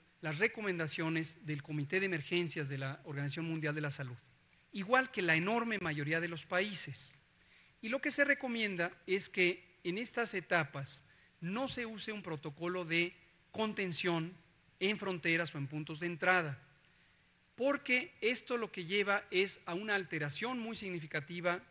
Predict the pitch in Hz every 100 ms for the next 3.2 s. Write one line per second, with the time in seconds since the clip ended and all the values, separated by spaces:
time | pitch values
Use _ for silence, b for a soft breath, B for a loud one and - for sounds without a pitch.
0 | _ - 156 160 - - 359 196 160 180
1 | 185 190 180 - - 156 175 175 156 160
2 | 196 208 185 175 165 156 160 185 - 156
3 | 135 139